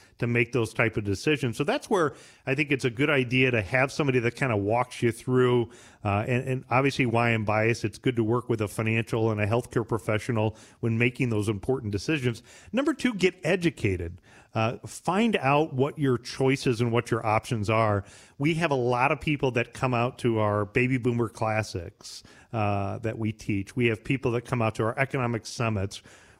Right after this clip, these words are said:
We have events that we have that allow people to get educated. In fact, uh, we have an entire YouTube category and library available for you. If you haven't subscribed to our library, you know, whether it's investing in a bear market,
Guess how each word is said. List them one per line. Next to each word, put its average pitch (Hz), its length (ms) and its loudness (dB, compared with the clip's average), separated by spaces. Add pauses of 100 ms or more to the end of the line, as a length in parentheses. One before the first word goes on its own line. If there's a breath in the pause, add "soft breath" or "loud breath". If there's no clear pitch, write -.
We 147 120 0
have 185 280 0 (160)
events 135 520 0
that 139 180 -2
we 127 200 0
have 110 260 2
that 110 280 -6
allow 127 460 2
people 131 380 -2
to 113 260 2
get 131 240 -6
educated. 117 560 0
In 110 100 0
fact, 131 320 -2 (320 loud breath)
uh, 127 180 0
we 180 140 2
have 180 100 2
an 170 80 2
entire 208 640 0
YouTube 143 640 0 (220)
category 113 800 0
and 107 100 -2
library 113 680 0
available 107 480 0
for 107 220 -2
you. 101 160 2 (460 loud breath)
If 151 160 -2
you 165 140 0
haven't 214 380 0
subscribed 131 600 0
to 117 140 2
our 110 160 2
library, 107 720 2 (460 loud breath)
you 135 100 0
know, 131 80 2
whether 127 300 2
it's 117 120 -2
investing 135 500 0
in 117 120 2
a 101 60 0
bear 131 320 2
market, 127 720 2